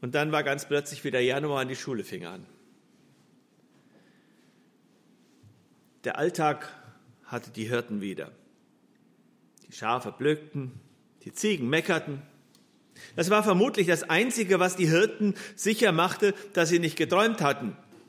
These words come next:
Die Tiere waren ja vermutlich durch die Lichterscheinung und durch die Engel ebenfalls wach und unruhig geworden.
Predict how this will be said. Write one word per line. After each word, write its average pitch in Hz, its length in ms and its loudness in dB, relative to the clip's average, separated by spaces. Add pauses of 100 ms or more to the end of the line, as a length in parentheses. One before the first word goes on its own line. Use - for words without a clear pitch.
(440)
Die 151 60 -12
Tiere 196 300 4
waren 165 240 2
ja 156 260 2 (200)
vermutlich 175 500 4
durch 165 160 2
die 160 100 2
Lichterscheinung 170 840 0
und 147 140 0
durch 147 140 0
die 139 200 -2
Engel 180 340 4 (180)
ebenfalls 147 560 0
wach 143 180 2
und 143 140 0
unruhig 160 440 2
geworden. 110 500 -2